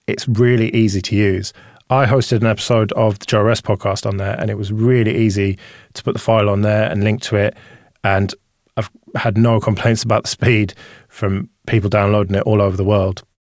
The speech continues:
They've recently launched some new monthly plans with the best value on the market from nine dollars ninety-nine per terabytes as a global flat rate. And they've also got a pay-as-you-go option with no commitments and full transparency.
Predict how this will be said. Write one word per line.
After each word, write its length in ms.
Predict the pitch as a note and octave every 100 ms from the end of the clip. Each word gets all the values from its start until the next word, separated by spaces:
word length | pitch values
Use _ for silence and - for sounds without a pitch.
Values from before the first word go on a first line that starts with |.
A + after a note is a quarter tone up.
| _ _
They've 160 | A#2+ A#2
recently 300 | E3+ D3+ C3+
launched 320 | C3+ C3 -
some 220 | B2 A#2
new 200 | A#2+ C3
monthly 360 | A#2+ B2 - A#2
plans 440 | - G#2 G#2 -
with 100 | G2
the 60 | G#2
best 340 | - A#2 -
value 340 | A#2+ A2+ G#2 G#2
on 80 |
the 60 | G2+
market 560 | G#2+ G#2 - G2+ G#2 - - _ _ _ _ _ _ -
from 520 | - A2 G#2 G#2 - _
nine 300 | A#2 A#2+ A#2
dollars 300 | A#2 A2+ G2+
ninety-nine 540 | A2+ G#2+ A2+ G#2 G2+ G2
per 220 | B2 G#2
terabytes 760 | - A#2 G#2 G2 G2 A2+ - -
as 120 | G2+
a 40 |
global 340 | G2 G#2+ G2 F#2+
flat 280 | A2+ -
rate. 320 | G2+ G#2 - - _ _ _ -
And 80 |
they've 80 | A2+
also 180 | C3+ -
got 140 | A2
a 60 | G#2+
pay-as-you-go 500 | - A#2+ G2+ A#2 G#2+
option 420 | G#2+ G2+ - G2+
with 160 | G2 F#2+
no 220 | A2 G#2+
commitments 480 | - G#2 G#2+ G#2+ -
and 100 | G2+
full 200 | A#2 G#2+
transparency. 760 | - G2+ - G2+ F#2+ - G#2